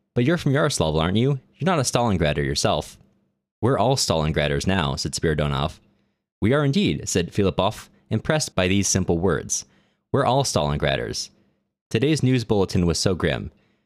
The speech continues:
To Spiridonov, it felt as if everyone around him had suddenly become very close.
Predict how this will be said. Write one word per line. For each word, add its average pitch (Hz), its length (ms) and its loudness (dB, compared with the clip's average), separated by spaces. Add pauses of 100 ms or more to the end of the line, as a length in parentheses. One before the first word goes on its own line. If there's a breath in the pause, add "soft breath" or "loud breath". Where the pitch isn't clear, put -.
(140)
To 117 60 2
Spiridonov, 135 680 2
it - 140 -4
felt 117 280 0
as 90 180 2
if 98 120 0
everyone 117 360 2
around 92 340 2
him 78 160 2
had 78 140 -2
suddenly 92 280 2
become 82 380 0
very 82 340 0
close. - 520 -4